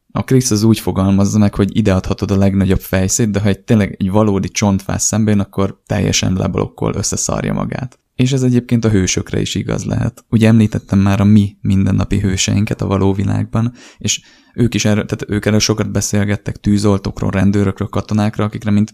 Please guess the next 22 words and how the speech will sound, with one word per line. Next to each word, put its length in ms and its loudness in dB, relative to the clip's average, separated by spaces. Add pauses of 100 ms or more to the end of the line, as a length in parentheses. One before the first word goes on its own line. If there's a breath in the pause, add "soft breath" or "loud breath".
(120)
hősök 360 2
gondolunk, 520 -2 (240 soft breath)
de 120 0
aztán 280 2
ők 140 0
a, 320 -2
a 40 0
nagy 240 0
csata 360 -2
után, 340 -2
a 40 0
hősies 340 -2
csata 240 -4
után 240 -4
hazamennek, 680 -2
láncdohányosok, 960 -2
szerencsejátékosok, 1040 -2 (220 loud breath)
vagy 140 -4
épp 100 2
nem 160 0
tudnak 320 -4
aludni, 540 -4